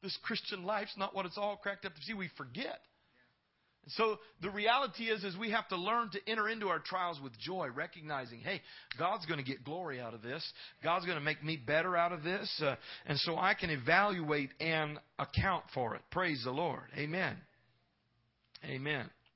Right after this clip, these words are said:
So how can one rejoice in the midst of a trial? How can you have this joy? And the answer to that is in the second one, which is no.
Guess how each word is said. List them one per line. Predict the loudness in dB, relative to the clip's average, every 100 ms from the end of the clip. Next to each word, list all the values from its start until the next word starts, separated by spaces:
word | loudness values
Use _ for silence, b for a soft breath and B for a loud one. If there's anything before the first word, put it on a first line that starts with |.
| _ _ B B B
So | 0 2
how | 4 4
can | 2 0
one | 2 2
rejoice | 0 -2 -2 0 0 -2 -8 -14 b b b b -8
in | -6
the | -6
midst | -6 -8 -8
of | -12
a | -10
trial? | -4 -2 -2 -4 -12 _ _ _
How | -4 -4
can | -4 -6
you | -6 -8 b b b b
have | -2 -2 -2
this | -10 -10
joy? | -8 -6 -6
And | -8 -10
the | -6
answer | -6 -4 -8
to | -6
that | -6 -6
is | -10 -14
in | -14
the |
second | -10 -10 -10 -12
one, | -12
which | -12 -12
is | -12 -12
no. | -10 -8 -8 -12